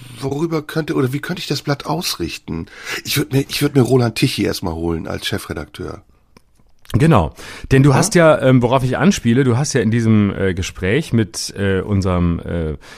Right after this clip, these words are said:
Speaker 2: lieben Freund, äh, den wir hier entdeckt haben, Bent Erik Scholz, liebe
Speaker 1: <laughs> Ja.
Speaker 2: Grüße, hast du ja auch, äh, hast du ja auch gesagt, ähm, es gebe gar keine Medienvielfalt in diesem Land,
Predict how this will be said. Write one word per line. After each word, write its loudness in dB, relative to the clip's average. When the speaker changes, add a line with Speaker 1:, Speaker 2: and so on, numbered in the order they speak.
Speaker 2:
lieben 4
Freund, 0
äh, -2
den 0
wir -2
hier -2
entdeckt -6
haben, -2
Bent -2
Erik -6
Scholz, 0
liebe 0
Speaker 1:
<laughs> -
Ja. 0
Speaker 2:
Grüße, -2
hast -6
du -4
ja -2
auch, -2
äh, -2
hast -2
du 0
ja 0
auch -4
gesagt, -2
ähm, 0
es -4
gebe 0
gar -4
keine 0
Medienvielfalt 0
in -2
diesem 0
Land, 0